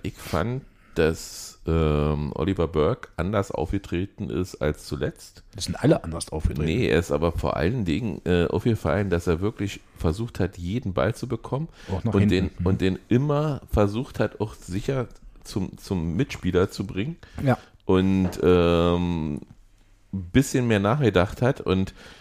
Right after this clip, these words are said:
Speaker 1: ich glaube, wenn ich, wenn ich das so Revue passieren lasse, für mich der beste Spieler auf dem Platz.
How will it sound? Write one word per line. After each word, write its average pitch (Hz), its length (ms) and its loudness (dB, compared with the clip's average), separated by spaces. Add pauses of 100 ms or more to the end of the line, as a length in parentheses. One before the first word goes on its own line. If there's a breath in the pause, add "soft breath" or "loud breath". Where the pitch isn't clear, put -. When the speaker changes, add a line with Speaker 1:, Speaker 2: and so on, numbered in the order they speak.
(480 soft breath)
Speaker 1:
ich - 240 -4
glaube, 80 680 2
wenn 80 180 2
ich, 87 260 -2
wenn 78 120 0
ich 80 160 -2
das 85 220 -4
so 80 260 2
Revue 78 400 -2
passieren 113 460 -2
lasse, 117 280 -2
für - 120 -6
mich 87 180 -2
der 104 100 -2
beste 101 300 -2
Spieler 110 300 -2
auf 73 60 -4
dem 73 100 -12
Platz. - 340 -8